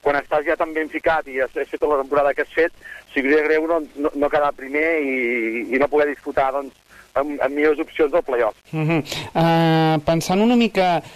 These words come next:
Speaker 2: en el play-off, eh, no sé com, quina resposta del públic espereu. Eh, esperem que només sigui un partit, eh, però com, com ho plantejareu tot plegat, Oriol?
Speaker 1: Home, esperem que sigui un partit, eh, serà una molt bona senyal si és un partit i prou, perquè voldrà dir
Speaker 2: Exacte,
Speaker 1: que
Speaker 2: voldrà dir que heu quedat campions.
Speaker 1: que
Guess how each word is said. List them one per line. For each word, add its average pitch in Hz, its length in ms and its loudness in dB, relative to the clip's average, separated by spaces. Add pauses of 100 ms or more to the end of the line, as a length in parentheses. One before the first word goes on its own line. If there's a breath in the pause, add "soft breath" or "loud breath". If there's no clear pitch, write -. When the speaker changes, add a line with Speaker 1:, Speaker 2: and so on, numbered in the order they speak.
(120 loud breath)
Speaker 2:
en 160 360 2
el 156 120 2
play-off, 143 560 0
eh, 139 240 2
no 147 200 2
sé 156 1200 2
com, 170 220 0 (100)
quina 185 240 0
resposta - 480 0
del 170 160 2
públic 165 320 0
espereu. 131 540 2 (180)
Eh, 123 460 2
esperem 151 340 0
que 170 120 2
només 170 220 0
sigui 170 220 0
un 151 80 -2
partit, 165 500 0
eh, 151 360 4
però 143 500 2
com, 156 240 -2
com 160 160 0
ho 170 80 -6
plantejareu 139 480 0
tot 107 160 -4
plegat, 110 400 -2
Oriol? 113 300 2
Speaker 1:
Home, 151 240 4
esperem 156 260 -2
que 151 80 -6
sigui 175 220 -4
un - 20 -20
partit, 165 400 -2
eh, 156 220 4
serà 156 180 0
una 165 80 -2
molt 160 240 2
bona 151 160 0
senyal 143 240 -4
si 160 80 -10
és 139 80 -8
un 143 80 -6
partit 135 240 -4
i - 80 -10
prou, 160 160 2
perquè 160 240 0
voldrà 175 220 2
dir - 80 -2
Speaker 2:
Exacte, 160 100 4
Speaker 1:
que 139 140 2
Speaker 2:
voldrà 185 180 4
dir 196 100 2
que 202 140 4
heu 190 160 0
quedat 185 240 2
campions. 143 640 -2
Speaker 1:
que - 80 -6